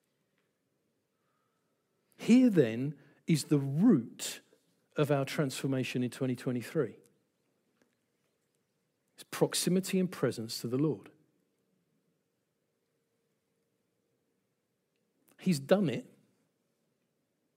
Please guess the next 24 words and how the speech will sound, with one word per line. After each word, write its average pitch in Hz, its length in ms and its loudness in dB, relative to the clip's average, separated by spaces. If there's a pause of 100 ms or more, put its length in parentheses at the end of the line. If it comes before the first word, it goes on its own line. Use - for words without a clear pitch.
(540)
He's 135 160 -4
made 160 300 2
the 151 60 2
way. 117 420 -4 (2250)
And 151 140 2
you 165 100 4
now 156 160 2
carry 165 400 2
the 127 120 0
glory 156 520 4
of 117 100 -2
Christ - 540 -4
in 170 260 4
you, 110 360 -2 (800)
the - 80 -4
Spirit 180 400 6
of 127 100 0
Christ, 110 400 -8
the 117 80 -4
Holy 127 260 0
Spirit. 107 400 -4 (1300)
You've 139 180 -4
been 202 220 8
transformed. 151 920 2